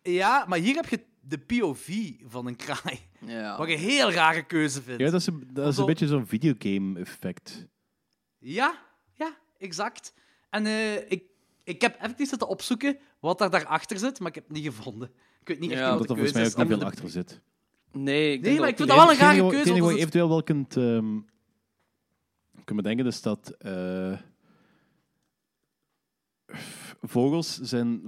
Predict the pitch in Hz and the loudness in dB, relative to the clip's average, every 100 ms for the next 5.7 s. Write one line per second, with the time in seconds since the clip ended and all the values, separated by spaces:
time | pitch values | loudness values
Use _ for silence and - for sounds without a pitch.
0 | 98 95 98 120 - - 110 104 123 147 | -8 -4 -2 -2 -6 -6 -2 0 0 -2
1 | 127 139 - - - - 117 - 95 104 | -2 -4 -4 -10 -8 -6 -6 -8 -10 -4
2 | 95 90 95 90 90 90 _ _ _ _ | -4 -4 -4 -6 -6 -10 _ _ _ _
3 | _ _ 92 90 - 110 - 120 113 - | _ _ -8 -6 -4 -6 -4 -4 -4 -6
4 | 101 87 92 98 92 98 117 104 104 101 | -8 -6 -4 -6 -6 -6 -4 -2 -2 -2
5 | 95 92 101 90 92 92 101 | -2 -2 -2 -4 -6 -4 -8